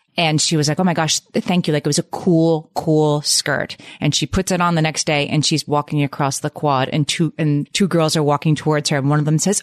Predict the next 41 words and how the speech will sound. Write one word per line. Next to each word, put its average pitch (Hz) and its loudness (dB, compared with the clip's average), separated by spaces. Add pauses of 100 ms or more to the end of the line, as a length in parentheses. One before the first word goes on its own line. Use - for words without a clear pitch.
"Oh 349 2
my 370 2
God, 370 2
I 339 2 (120)
remember 359 0
that 262 0
skirt. 311 0 (160)
That 392 2
was 392 2
from 370 2
two 359 2
years 392 4
ago." 160 0 (280)
And, 170 2
you 208 2
know, 165 4
and 151 2
the 160 2
other 160 0
girl's 165 0
like, 202 0
"Oh 311 0
<laughs> - -
yeah, 359 0 (460)
I 147 0
used 330 2
to 262 -2
have 190 -2
that 175 0
skirt 175 0
too." 175 2
And 160 0
she's 160 0
just - -4
immediately 160 2
like, 147 -2
"Oh 165 2
my 143 2
God, - -4
like, 90 -6
I, 143 -4